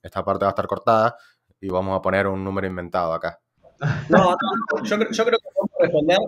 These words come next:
Speaker 2: Estamos, estamos en el, en el top cien de, de infraestructuras de A W S, ¿sí?
Speaker 1: Ajá.
Speaker 2: Eh,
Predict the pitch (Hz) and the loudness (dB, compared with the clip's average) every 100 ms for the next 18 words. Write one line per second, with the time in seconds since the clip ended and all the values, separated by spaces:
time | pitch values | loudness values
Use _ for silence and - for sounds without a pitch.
0 | - 139 - 220 180 - - 220 226 - | -4 -4 0 2 0 -2 0 2 2 0
1 | 147 139 135 127 123 117 - - _ 123 | 0 0 0 -2 -2 -4 -10 -20 _ -4
2 | 120 117 113 117 151 - 156 170 147 127 | -2 -2 -2 -2 -2 -2 0 0 2 0
3 | 117 107 110 113 - 120 143 143 127 117 | 0 -2 -4 -4 -6 -8 -2 0 0 0
4 | 127 120 113 127 147 175 180 - _ _ | 2 2 2 0 0 -2 -4 -14 _ _
5 | _ - 127 - 92 110 _ _ _ 120 | _ -6 -6 -4 -6 -6 _ _ _ 0
6 | 117 107 107 107 104 104 98 | 2 2 0 -2 -2 -2 -2